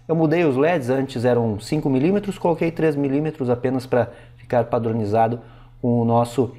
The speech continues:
registro de saída, que tem oito bits e utiliza este componente aqui, setenta e quatro H C dois sete três, que são oito flip-flops do tipo D. setenta e quatro L S dois quatro cinco aqui embaixo controla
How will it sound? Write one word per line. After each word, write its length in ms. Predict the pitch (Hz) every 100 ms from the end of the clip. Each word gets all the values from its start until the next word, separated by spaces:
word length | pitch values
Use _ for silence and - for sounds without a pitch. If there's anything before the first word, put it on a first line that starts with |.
| - -
registro 720 | 131 156 127 185 208 175 170
de 100 | 175
saída, 640 | - 156 131 180 110 - - -
que 100 | -
tem 280 | - 131
oito 260 | 143 170 208
bits 420 | 156 202 233 - - - -
e 60 |
utiliza 560 | 175 196 160 170 175 170 - - -
este 320 | 139 143 - 147
componente 600 | 147 143 165 139 147 185
aqui, 400 | 175 196 214 - -
setenta 480 | - 165 160 156 160
e 40 |
quatro 380 | 147 147 143 139
H 160 | 127 123
C 240 | - 143
dois 320 | 117 131 135
sete 400 | 135 - 120 -
três, 260 | 123 127 101
que 120 | -
são 180 | - 147
oito 300 | 180 196 180
flip-flops 580 | - 190 - - 143 -
do 100 | 147
tipo 300 | - 139 147
D. 360 | 107 98 - - - - - -
setenta 380 | 190 190 180
e 20 | 175
quatro 320 | 185 160 165
L 140 | 147
S 240 | 147 147 143
dois 200 | 139 139
quatro 320 | 139 127 127
cinco 300 | - 185 175
aqui 180 | 160 175
embaixo 540 | 165 151 175 185 208
controla 1040 | 196 185 202 196 170 190 165 98 82 -